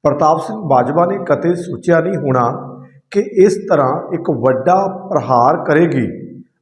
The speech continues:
ਆਮ ਆਦਮੀ ਪਾਰਟੀ ਅਤੇ ਆਮ ਆਦਮੀ ਪਾਰਟੀ ਦੇ ਮੌਜੂਦਾ ਮੁੱਖ ਮੰਤਰੀ ਭਗਵੰਤ ਮਾਨ, ਯਾਨੀ ਕਿ ਪੁੱਠਾ ਪੰਗਾ ਲਿਆ ਹੈ ਪ੍ਰਤਾਪ ਸਿੰਘ ਬਾਜਵਾ ਨੇ।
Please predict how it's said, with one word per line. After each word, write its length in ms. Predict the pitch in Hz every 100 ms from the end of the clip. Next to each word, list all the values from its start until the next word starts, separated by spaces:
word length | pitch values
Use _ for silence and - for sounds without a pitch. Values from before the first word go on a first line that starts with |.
| -
ਆਮ 220 | 151 160
ਆਦਮੀ 400 | - 160 135 147 151
ਪਾਰਟੀ 420 | 147 131 - 123 85 - - - - 160
ਅਤੇ 180 | 190 - 160
ਆਮ 180 | 160
ਆਦਮੀ 540 | 160 156 139 135 165 160
ਪਾਰਟੀ 360 | 131 127 - 170
ਦੇ 140 | 165
ਮੌਜੂਦਾ 520 | 165 135 120 123 160 165
ਮੁੱਖ 240 | 156 - 165 139
ਮੰਤਰੀ 340 | 120 139 156
ਭਗਵੰਤ 540 | - 143 147 127 120
ਮਾਨ, 440 | 147 147 - - - - _ _ _ 143
ਯਾਨੀ 320 | 131 160 202
ਕਿ 140 | 220
ਪੁੱਠਾ 420 | 233 - 240 240 262
ਪੰਗਾ 320 | 160 139 156
ਲਿਆ 260 | 131 131
ਹੈ 200 | 143 127
ਪ੍ਰਤਾਪ 480 | - 143 - 127 143
ਸਿੰਘ 100 | 165
ਬਾਜਵਾ 380 | 156 117 113 180
ਨੇ। 120 | 147